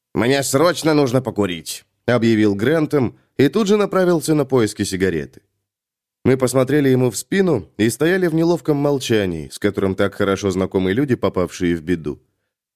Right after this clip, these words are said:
Коротко рявкнул автомобильный сигнал. Пикап Джейми моргнул дальним светом. Мой брат вытянул руку вправо, в сторону въезда на площадку перед приемным покоем. Обернувшись,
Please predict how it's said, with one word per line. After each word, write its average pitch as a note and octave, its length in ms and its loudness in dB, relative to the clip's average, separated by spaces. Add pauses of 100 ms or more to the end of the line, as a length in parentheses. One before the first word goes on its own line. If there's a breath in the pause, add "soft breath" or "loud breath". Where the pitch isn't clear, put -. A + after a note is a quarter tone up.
Коротко G3+ 380 2
рявкнул D#3 500 2
автомобильный A2+ 600 0
сигнал. G2 580 -2 (220)
Пикап A2 380 0
Джейми C#3 360 2
моргнул A#2 460 0
дальним F#2 380 0
светом. D#2 520 -6 (440)
Мой F3+ 160 4
брат G3 260 0
вытянул F#3 420 2
руку E3+ 240 2
вправо, C3+ 540 0
в - 60 -20
сторону A2+ 400 2
въезда A2+ 360 0
на A2+ 100 0
площадку A#2 580 0
перед G#2+ 260 0
приемным F#2 520 0
покоем. D#2 540 -4 (480)
Обернувшись, F#3 840 2